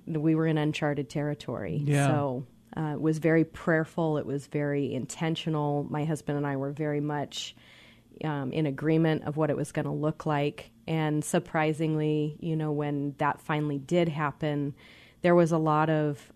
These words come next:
Speaker 1: isolation at church. There was a lot of judgment at church. And I wanna be very, very clear. We were not perfect parents. We didn't do everything right all the time.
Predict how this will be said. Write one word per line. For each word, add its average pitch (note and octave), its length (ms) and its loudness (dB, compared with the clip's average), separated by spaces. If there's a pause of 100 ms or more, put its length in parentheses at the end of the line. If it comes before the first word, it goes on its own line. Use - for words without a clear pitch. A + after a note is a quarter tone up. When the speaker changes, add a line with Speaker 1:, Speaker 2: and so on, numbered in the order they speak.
Speaker 1:
isolation D3 680 0
at - 140 -4
church. E3+ 500 2
There D3 100 2
was D3 160 2
a D3+ 60 -4
lot C#3 200 -2
of C#3 140 -4
judgment D#3+ 500 2
at - 100 -2
church. D#3+ 360 -2
And G3 300 4
I F#3+ 140 6
wanna F#3+ 280 6
be E3+ 120 4
very, D#3 260 2
very D3 220 0
clear. - 380 -4 (380)
We D#3+ 100 0
were E3 100 4
not D#3+ 340 6
perfect D3+ 460 -2
parents. - 560 -4
We D#3+ 200 4
didn't D#3 400 4
do E3+ 180 6
everything D#3 440 2
right D3 300 2
all D3+ 140 0
the C#3+ 100 0
time. E3+ 540 2